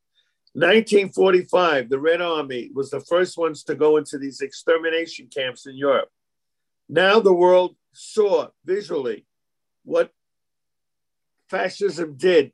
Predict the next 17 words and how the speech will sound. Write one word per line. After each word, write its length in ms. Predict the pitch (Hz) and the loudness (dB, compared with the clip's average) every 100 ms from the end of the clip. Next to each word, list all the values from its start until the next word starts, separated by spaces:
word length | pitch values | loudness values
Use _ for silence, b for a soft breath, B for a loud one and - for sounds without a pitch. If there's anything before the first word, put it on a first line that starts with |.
| _ | _
to 160 | 151 | -6
its 140 | 147 - | -6 -6
opponents. 800 | 156 165 165 139 98 - - _ _ _ _ _ _ _ _ | -8 0 0 0 -4 -14 -20 _ _ _ _ _ _ _ _
Now 320 | 135 180 208 | -4 0 2
there 160 | 220 190 | 4 4
was 160 | 185 156 | 4 2
a 140 | 151 | 0
whole 380 | 143 185 202 185 | 0 2 2 2
different 360 | 190 185 175 | 0 -4 -6
mindset. 580 | 160 156 156 143 - 101 - _ _ _ _ _ _ _ - | -4 -2 -2 -4 -8 -10 -12 _ _ _ _ _ _ _ -12
Now 460 | 143 175 190 208 | -4 0 2 2
it 100 | - | 4
was 260 | 180 170 147 | 2 2 -4
proven 540 | _ 190 190 151 110 _ _ _ _ _ _ - | _ 2 4 2 -4 _ _ _ _ _ _ -8
what 220 | 160 - _ | -8 -8 _
fascism 600 | 175 160 151 165 139 127 | -4 -2 -2 -6 -4 -6
did. 320 | 113 123 107 | 0 2 2